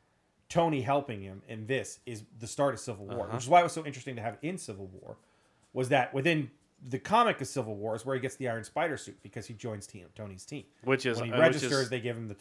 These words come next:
Speaker 1: the Iron
Speaker 2: yeah,
Speaker 1: Spider, which is
Speaker 2: it's
Speaker 1: obviously totally
Speaker 2: Stark
Speaker 1: different.
Speaker 2: tech.
Speaker 1: Yeah, and then he gets rid of it when he decides, when they try to keep Ja-, Mary Jane and, um,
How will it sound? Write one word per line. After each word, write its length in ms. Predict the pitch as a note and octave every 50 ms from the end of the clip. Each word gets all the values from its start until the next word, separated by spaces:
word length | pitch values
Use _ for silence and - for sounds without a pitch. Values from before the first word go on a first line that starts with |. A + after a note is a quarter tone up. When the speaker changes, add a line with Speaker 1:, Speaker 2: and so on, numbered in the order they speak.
| _ _
Speaker 1:
the 200 | B2 A2+ A#2+ G#2+
Iron 200 | A2+ A2+ A2+ C3
Speaker 2:
yeah, 80 | C#3+
Speaker 1:
Spider, 220 | G2+ A#2 A2 G#2+ G#2+
which 120 | - C#3+ B2+
is 40 |
Speaker 2:
it's 60 | C#3+ E3
Speaker 1:
obviously 280 | D3+ C3 A#2+ A2+ -
totally 200 | - C#3+ C#3+ B2+
Speaker 2:
Stark 180 | A2+ D#3 C#3 A2
Speaker 1:
different. 280 | F#2+ - G#2 F2+ -
Speaker 2:
tech. 80 | - - _ _ _ _ - - - - _ _ - - - - _
Speaker 1:
Yeah, 140 | - F3 - - -
and 140 | A#2 B2 C3
then 80 | C3
he 40 | C3+
gets 200 | B2 B2+ - -
rid 160 | A#2+ E3 E3
of 80 | C#3 A#2
it 100 | A#2+ -
when 80 | A#2 A#2
he 60 | A#2
decides, 480 | A#2 A2+ - B2 A2+ A2 G2 - - _ _ _ _ _ _ - - - _ _ _ _ _ _ _ _ _ _ _ _ _ -
when 140 | B2 B2 A#2
they 80 | A#2 A2
try 180 | - C3+ B2+
to 80 | A#2+ A#2
keep 300 | - - B2 A2+ - _ -
Ja-, 120 | B2 A#2 A2+ G#2+
Mary 220 | A2 A2 A2 A2+ A2
Jane 320 | G2+ A2 A2 G#2+ G#2+ G#2+ G#2+
and, 160 | G#2 G2 G2
um, 140 | F#2+ F#2